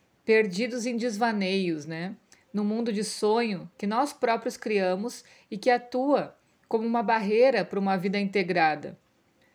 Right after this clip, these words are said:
Ter novas ideias e a capacidade de ser expansivo é maravilhoso, mas para colocar essas ideias em prática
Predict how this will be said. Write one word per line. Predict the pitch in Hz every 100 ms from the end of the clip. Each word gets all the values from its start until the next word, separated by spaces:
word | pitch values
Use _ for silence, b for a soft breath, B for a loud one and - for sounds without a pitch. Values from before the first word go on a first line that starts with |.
| b b _ _ _
Ter | 214 226 262
novas | 247 220 247 302 294 233
ideias | 175 175 170 160 - - -
e | 202
a | 196
capacidade | 214 208 208 202 190 196 214
de | 202
ser | 196 208
expansivo | 202 - 220 196 - 220 208 214
é | 208
maravilhoso, | 202 202 240 240 214 180 165 151 165 b b b b
mas | 185 185 185 180
para | - 208
colocar | 202 226 220 226 240
essas | 277 254
ideias | 254 214 214 202
em | 220
prática | 196 190 190 208 - - -